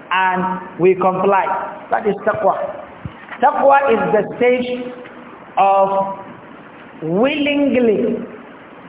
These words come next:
abiding by the commands of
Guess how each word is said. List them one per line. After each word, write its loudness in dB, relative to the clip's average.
abiding 0
by 2
the 4
commands 2
of 0